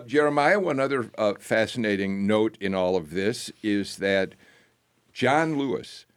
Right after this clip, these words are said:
has drawn a Republican opponent. Um, and it, it, it, she is, uh,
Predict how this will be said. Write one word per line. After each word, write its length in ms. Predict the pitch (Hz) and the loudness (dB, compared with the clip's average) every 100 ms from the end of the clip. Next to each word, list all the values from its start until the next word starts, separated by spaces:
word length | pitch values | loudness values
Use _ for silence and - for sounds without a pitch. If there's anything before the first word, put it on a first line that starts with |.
| _ _ _ 95 | _ _ _ -6
has 180 | 92 | -6
drawn 480 | - 101 90 87 85 - | -4 -4 -2 -2 -4 -4
a 80 | 90 | -4
Republican 880 | 85 - 98 90 87 82 82 78 - | -4 -2 -2 -2 -6 -8 -8 -12 -12
opponent. 680 | - - 95 92 65 62 - - 82 | -14 -12 -10 -8 -10 -14 -20 -14 -6
Um, 580 | 82 85 90 87 95 - _ 95 | -4 -2 -4 -4 -6 -10 _ -6
and 220 | 95 104 | -4 -2
it, 200 | 104 - | -4 -6
it, 200 | 104 87 | -8 -10
it, 140 | 87 - - | -12 -18 -12
she 640 | - - - 139 135 135 - | -6 -2 0 2 2 0 -2
is, 540 | 117 113 107 98 - - | 0 2 2 -2 -8 -6
uh, 380 | 92 92 92 92 | 0 2 2 0